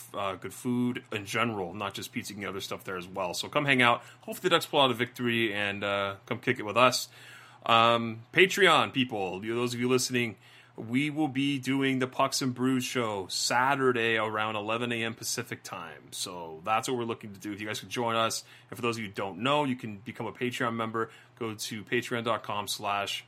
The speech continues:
puck guys forever mighty. And, uh, you'll be able to find out our tiers there and what we can give back to you for supporting the show. And one of those is two extra shows a month. One's a rant show where we kinda rant about, uh,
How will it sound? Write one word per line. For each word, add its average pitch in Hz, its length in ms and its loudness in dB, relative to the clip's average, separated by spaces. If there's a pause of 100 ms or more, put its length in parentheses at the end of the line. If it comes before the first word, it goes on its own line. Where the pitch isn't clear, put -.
(100)
puck 113 200 -4
guys 113 200 0
forever 98 240 -6
mighty. 147 360 2 (420)
And, 101 380 -2
uh, 98 180 2
you'll 98 120 -6
be 107 40 -10
able - 80 -8
to - 80 -14
find 104 200 -2
out 95 80 -4
our 92 100 -6
tiers 120 640 -2
there 107 340 0
and 98 180 -6
what 101 120 -6
we 101 80 -8
can 101 160 -12
give 98 180 -12
back 110 280 2
to 120 100 -6
you 147 340 4
for - 140 -6
supporting 110 460 -4
the 95 60 -6
show. 170 300 0
And 117 80 -2
one 120 140 0
of 117 40 0
those 117 440 -2
is 107 280 -4
two 120 220 -2
extra 104 240 -6
shows 104 280 -2
a 98 40 -10
month. 101 240 -6
One's 95 220 -8
a 95 40 -10
rant 98 260 -4
show 101 320 -2 (360)
where 107 100 -4
we 101 60 -6
kinda 101 220 0
rant 107 240 4
about, 107 360 4
uh, 107 300 0